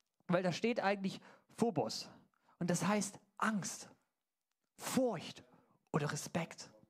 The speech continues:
Und dieses Wort Ehrfurcht kennt die Bibel eigentlich gar nicht mehr so richtig. Eigentlich geht's wirklich um eine Furcht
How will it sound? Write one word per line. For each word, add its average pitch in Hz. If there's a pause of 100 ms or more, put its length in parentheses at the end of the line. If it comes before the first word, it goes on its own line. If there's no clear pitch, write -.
(920)
Und 175
dieses 196
Wort 185
Ehrfurcht 220 (1900)
kennt 277
die 202
Bibel 156
eigentlich 117
gar 113
nicht 120
mehr 117
so 113
richtig. 113 (960)
Eigentlich 226
geht's 190
wirklich 233
um 190
eine 180
Furcht -